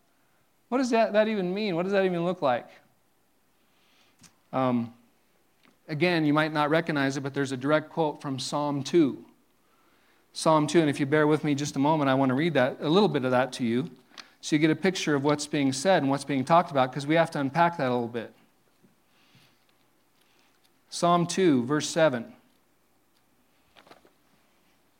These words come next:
"I will tell of the decree.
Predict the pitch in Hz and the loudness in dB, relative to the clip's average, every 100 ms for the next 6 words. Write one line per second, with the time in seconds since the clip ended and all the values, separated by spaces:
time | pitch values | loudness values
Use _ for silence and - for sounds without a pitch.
0 | _ _ _ _ _ _ - - _ _ | _ _ _ _ _ _ -20 -20 _ _
1 | _ _ _ - 156 196 202 190 190 190 | _ _ _ -2 2 4 4 2 4 6
2 | 165 135 156 143 139 135 185 175 123 | 6 4 -4 -4 -2 -2 4 4 2